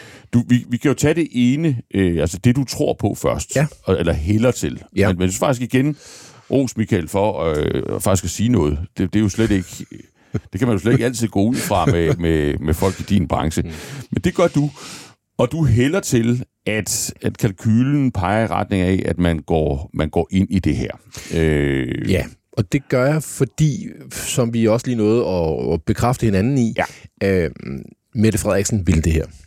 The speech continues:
Speaker 1: Ja.
Speaker 2: Øh, og det vil sige, at for hver gang man går ind ad døren, og lige meget sådan set, hvem der kommer ind ad døren, så får de den der oplevelse af, "Hov, hun mener faktisk det, hun sidder og siger."
Speaker 1: Ja.
Speaker 2: Og det vil sige, det opbygger jo langsomt en eller anden form for tillid,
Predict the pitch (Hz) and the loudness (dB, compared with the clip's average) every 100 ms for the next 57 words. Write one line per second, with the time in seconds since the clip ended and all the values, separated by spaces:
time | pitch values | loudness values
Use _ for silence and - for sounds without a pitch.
0 | - 69 - - 92 82 76 - 85 117 | -6 -6 -8 -4 0 2 2 -2 0 2
1 | 113 - 117 117 95 - 107 135 139 110 | 2 0 0 2 2 0 0 0 2 0
2 | 104 110 107 98 104 127 107 120 104 90 | -2 -2 0 0 0 0 2 2 0 0
3 | 107 104 92 87 101 95 101 - 117 95 | 2 2 2 0 -2 0 0 0 0 0
4 | 101 90 101 95 82 - - 120 - 107 | 0 0 0 0 0 -2 2 2 0 0
5 | 98 90 - 90 95 87 76 85 80 - | 0 0 0 0 2 2 0 0 0 0
6 | 90 87 85 90 87 - 78 - 85 80 | 0 2 2 0 0 -4 -6 -8 -10 -8
7 | - - - 80 80 - - 60 - _ | -8 -8 -12 -14 -18 -10 -6 -6 -8 _
8 | _ _ _ _ _ - 101 127 123 123 | _ _ _ _ _ -14 -2 2 2 2
9 | - 95 92 - - - 98 104 - 113 | 2 0 0 -4 -10 0 0 2 2 2
10 | 101 85 78 101 - 87 104 92 92 95 | 2 0 -2 0 -2 0 0 2 0 0
11 | 85 101 - 85 78 | -2 -2 0 0 -2